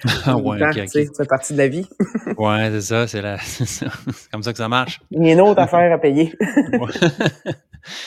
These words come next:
Speaker 1: Ouais, c'est ça. Nous autres, à un moment donné aussi, on a réalisé qu'on était, ben,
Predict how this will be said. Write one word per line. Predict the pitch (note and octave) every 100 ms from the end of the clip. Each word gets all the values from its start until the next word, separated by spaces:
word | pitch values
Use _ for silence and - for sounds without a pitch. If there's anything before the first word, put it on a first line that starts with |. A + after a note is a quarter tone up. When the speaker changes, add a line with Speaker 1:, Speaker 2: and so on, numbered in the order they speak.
| - - -
Speaker 1:
Ouais, | A#2 C3+
c'est | A2+
ça. | G#2+ C3+
Nous | A#2
autres, | B2+
à | A2
un |
moment | G#2
donné | A2+
aussi, | A2 B2+
on |
a | G#2+
réalisé | G2+ G2+ G2+ A#2
qu'on | A2+ G2
était, | G2 A2+
ben, | G#2 G2